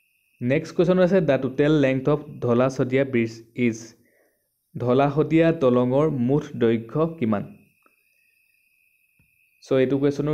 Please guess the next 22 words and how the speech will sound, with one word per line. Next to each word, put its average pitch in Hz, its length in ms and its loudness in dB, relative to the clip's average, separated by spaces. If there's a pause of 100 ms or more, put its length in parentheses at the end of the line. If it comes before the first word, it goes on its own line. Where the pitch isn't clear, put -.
ৰিপিট 131 240 -2
হৈ 131 140 -2
থাকে। 143 160 -4 (1900)
ইয়াৰে 127 180 2
ভিতৰত 147 260 0
ইয়াৰ 143 180 0
শুদ্ধ 117 200 -6
উত্তৰটো 127 340 0
হ'ব 127 100 -2 (120)
অপশ্যন 127 360 -4
নাম্বাৰ 120 300 0
এটো, 110 180 -6 (600)
নাইন 113 320 -2 (120)
পইণ্ট 139 260 -2
ফিফটিন 147 320 -8 (100)
কিলোমিটাৰ। 107 420 -8 (840)
নাইন 117 400 -4 (180)
পইণ্ট 120 280 0 (100)
ফিফটিন 120 400 -8 (120)
কিলোমিটাৰ। 107 440 -8 (1200)
ধলা 120 380 0
শদিয়া 139 320 -2